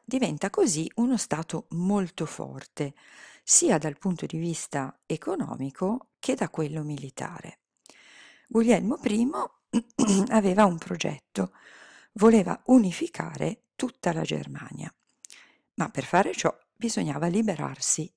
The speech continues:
dell'Austria. Da qui l'idea di proporre un'alleanza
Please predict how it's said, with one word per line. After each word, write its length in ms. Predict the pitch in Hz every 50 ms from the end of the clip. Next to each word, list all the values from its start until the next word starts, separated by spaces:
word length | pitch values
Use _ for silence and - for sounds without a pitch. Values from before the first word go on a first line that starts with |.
| _ _
dell'Austria. 840 | - 156 160 156 143 127 135 139 131 131 - - - - - - - _ _ _ _ _ _ _ _ _ _ _ _ _ _ _ _ _ - _ _ _ - - - - - - _ _ _
Da 140 | - 330 359
qui 180 | - 339 262
l'idea 380 | 190 214 220 - 156 139 139 151
di 140 | 165 190 -
proporre 800 | - 226 233 - - 190 175 175 175 180 208 233 277 - _ _
un'alleanza 1040 | - 226 220 214 208 202 196 208 175 - - 139 139 143 139 - - 175 175 -